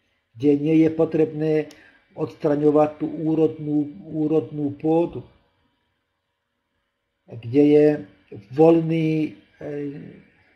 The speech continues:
voľné migráci-, migrácia vtákov, e, proste zvierat, kde sa nezničí, e, ekológia, proste flóra, fauna a tak ďalej.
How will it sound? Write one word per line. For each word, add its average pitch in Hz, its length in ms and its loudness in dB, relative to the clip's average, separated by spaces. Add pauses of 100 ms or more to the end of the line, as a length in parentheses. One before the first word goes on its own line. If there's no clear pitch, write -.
(120)
voľné 160 560 2
migráci-, 156 720 4
migrácia 147 1040 0 (160)
vtákov, 156 560 2
e, 127 180 -6 (460)
proste 139 400 -12
zvierat, 143 560 -2 (1040)
kde 139 80 0
sa 151 160 -4
nezničí, 147 520 0 (120)
e, 143 60 -4 (720)
ekológia, 143 1200 0
proste 131 320 -14
flóra, 151 560 0
fauna 143 480 -2
a 147 80 -8
tak 143 240 -8
ďalej. 120 320 -8